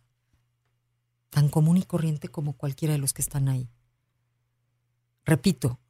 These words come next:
los momentos verdaderamente intensos de felicidad, no te acuerdas de agarrar el teléfono.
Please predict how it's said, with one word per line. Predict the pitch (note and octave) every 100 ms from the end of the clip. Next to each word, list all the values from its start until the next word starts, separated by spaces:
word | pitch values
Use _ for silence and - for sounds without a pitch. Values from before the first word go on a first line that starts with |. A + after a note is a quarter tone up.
| -
los | C#3 D#3
momentos | D3+ E3 - -
verdaderamente | D#3 D#3 D3 D3 D#3 D3+ C#3 C#3
intensos | C#3 - C#3 B2+ A#2+ - - - _ _ _ _ _ -
de | C#3+
felicidad, | - C#3 C3 - C#3 D3+ _ _ _ _ _ _ _ _ _ _ _ _ _ -
no | G3+
te | -
acuerdas | C3 B2+ A2 -
de |
agarrar | - - -
el | -
teléfono. | - - - -